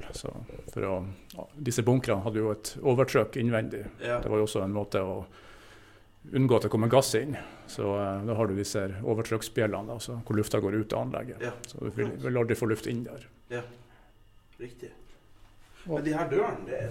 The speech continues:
Speaker 2: det, er, er de originale, eller er de jo fra femtitallet?
Speaker 1: De er originale.
Speaker 2: Det er det.
Speaker 1: Den, eh, står der originalt, ja.
Speaker 2: Ja. Ja.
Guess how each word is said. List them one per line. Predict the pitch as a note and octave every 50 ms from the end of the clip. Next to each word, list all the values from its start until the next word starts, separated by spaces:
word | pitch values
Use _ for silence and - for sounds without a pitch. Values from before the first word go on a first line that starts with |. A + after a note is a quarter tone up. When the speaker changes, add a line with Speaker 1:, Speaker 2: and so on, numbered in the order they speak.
| -
Speaker 2:
det, | - - - - -
er, | D3 D3 D3 B2 A#2 - B2+
er | C3 A#2+ -
de | D3+ G3+ A3
originale, | E3 B2 G#2+ G#2 G2+ A2 G#2 G#2 G#2 G2+
eller | G#2 A2+
er |
de | C#3 E3
jo | E3 E3
fra | - - F2 - - - - - - -
femtitallet? | A2+ G#2 - G#2+ - A2 G2+ F2 - - -
Speaker 1:
De | D3
er | D#3 D3
originale. | B2+ A2+ G#2+ G#2+ G#2+ G#2+ - - - -
Speaker 2:
Det | - D3
er | D#3
det. | - - - -
Speaker 1:
Den, | - B2 A#2+ A#2+
eh, | A#2 A2+ A2 A2 G#2+
står | - - A#2+ -
der | C3+ - - - B2 B2+ B2+ - - - - - - - -
originalt, | D#3+ C3+ C3 B2 A2 G#2+ - - F3+
ja. | F#3 - - - - - - - - - - - -
Speaker 2:
Ja. | - A2+ G#2+ - - - - - - - - - - - - - - - - - - - - - - - - - - - - - - - - - - - - - -
Ja. | - -